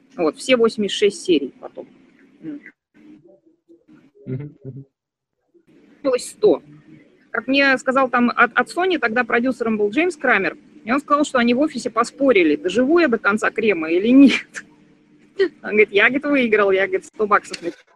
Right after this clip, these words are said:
Speaker 2: Ну,
Speaker 1: тебя
Speaker 2: вот
Speaker 1: поставил".
Speaker 2: это, вот это, вот это очень интересно, потому что, на мой, на мой взгляд, эта задача не, невыполнимая. То есть как, как,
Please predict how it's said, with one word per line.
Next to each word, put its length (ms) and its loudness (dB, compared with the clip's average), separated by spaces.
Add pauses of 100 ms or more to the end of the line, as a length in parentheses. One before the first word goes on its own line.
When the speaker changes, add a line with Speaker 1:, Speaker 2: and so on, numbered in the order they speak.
(120)
Speaker 2:
Ну, 60 0
Speaker 1:
тебя 80 6
Speaker 2:
вот 80 -4
Speaker 1:
поставил". 420 4
Speaker 2:
это, 80 -12 (320)
вот 200 -12
это, 320 -16
вот 140 -10
это 200 0
очень 380 4
интересно, 420 4
потому 340 0
что, 100 0
на 100 2
мой, 200 4
на 140 0
мой 140 4
взгляд, 380 2 (160)
эта 180 -2
задача 420 0
не, 380 4
невыполнимая. 840 2
То 120 -20
есть 160 -16
как, 240 0
как, 200 2